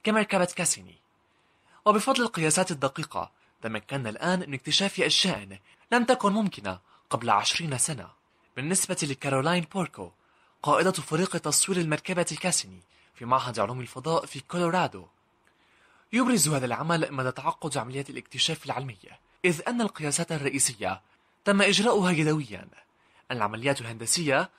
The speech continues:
استمدت من المعرفة الدقيقة بموقع المركبة أثناء التصوير من خلال ملاحقة إشارات المركبة الراديوية واستعمال الصور لتحديد نقاط العلامة المميزة على سطح التابع.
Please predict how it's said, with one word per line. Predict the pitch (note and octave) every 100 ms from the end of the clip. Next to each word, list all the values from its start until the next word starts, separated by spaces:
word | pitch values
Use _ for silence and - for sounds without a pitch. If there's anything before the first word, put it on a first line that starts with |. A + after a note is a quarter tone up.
| - -
استمدت | G3 F#3+ A#3 B3 G3 G#3
من | D#3
المعرفة | C#3 C3+ E3+ D#3+
الدقيقة | B2+ B2+ F3 C#3 G#2+ F#2 - _ -
بموقع | B2 B2 A2+
المركبة | A2 C#3+ - C#3+ C#3 C3
أثناء | A#2 - B2
التصوير | C3 B2+ - F#3+ C#3 - _ _ -
من | G3+
خلال | G#3 C4 B3+
ملاحقة | A3 F3 E3+ - - F#3 D#3+
إشارات | - D#3 E3+ D3+
المركبة | D#3 - C#3 B2+
الراديوية | C3+ D3+ C3+ B2+ - G2 G2+ _ - -
واستعمال | G2+ G2+ - A2+ C#3+ C3+
الصور | - - D#3+ C#3+ F#3 _ - -
لتحديد | F3+ F#3+ - B3 G3
نقاط | F3 D#3+ - F#3+ F3
العلامة | C#3 C3 D3 G#2+ - D#2 _ _ _ -
المميزة | B2+ B2+ D3 F#3+ C#3+ C3
على | A2+ A#2+
سطح | - -
التابع. | C#3+ - F#3 F#2+